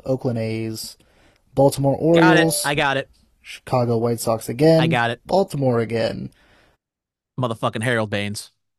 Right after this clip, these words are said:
Speaker 1: Cleveland Indians, Baltimore again, and then finally retired with the Chicago White Sox.
Speaker 2: It's Harold motherfucking Baines. The Baines meter.
Speaker 1: The answer, the man himself, Harold Baines.
Speaker 2: Let's go. Woo!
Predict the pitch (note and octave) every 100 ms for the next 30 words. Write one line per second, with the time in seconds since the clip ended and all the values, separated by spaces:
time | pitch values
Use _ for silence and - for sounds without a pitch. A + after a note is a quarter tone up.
0 | _ _ _ _ _ _ _ _ - A#2+
1 | A2+ C3+ E3+ E3 B2+ A2+ C#2 - - -
2 | - - - - - - _ _ _ _
3 | - A#2 A2+ A#2+ B2+ D3 D#3+ F#3 D3 D#2+
4 | D2 - _ _ _ _ B2 A2+ A2+ A2+
5 | A2+ - A#2 A#2 A2+ A2+ A2+ A2 A2 -
6 | - - - - - - - - - -
7 | - - - - - - - B2 A2 A#2
8 | A2 A#2 A#2 A2 G#2+ G#2+ - _ - C3+
9 | D3 B2+ B2 A2+ A#2 C#3 - C#3+ D3 -
10 | _ A#2 A2+ A#2+ C3+ C3 C#3 - B2 A2
11 | A2+ - - _ _ _ _ _ _ _
12 | _ _ - A2+ A2 G#2 C#2+ A#1 - C#3+
13 | C#3 - G#2+ - C4+